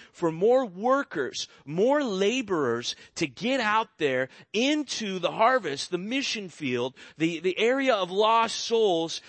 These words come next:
and that workers will get out there and God will send them out. Is that something that we're praying for? We want God,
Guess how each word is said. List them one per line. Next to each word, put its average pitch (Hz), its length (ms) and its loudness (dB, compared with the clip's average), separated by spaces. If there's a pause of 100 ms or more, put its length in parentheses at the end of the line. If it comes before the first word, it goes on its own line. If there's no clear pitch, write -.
(120)
and 180 220 0
that 175 280 -4
workers 220 560 0
will 185 120 -2
get 180 180 -2
out 175 300 -2
there 135 180 0 (160)
and 143 160 -8
God 196 240 -6
will 160 160 -10
send 185 540 -2
them 156 160 -6
out. 123 240 -4
Is 113 80 -8
that 226 160 -8
something 185 320 -12
that 165 100 -8
we're 175 140 -6
praying 175 260 -14
for? 175 260 -14 (1800)
We 180 220 -6
want 190 380 -4
God, 123 560 -6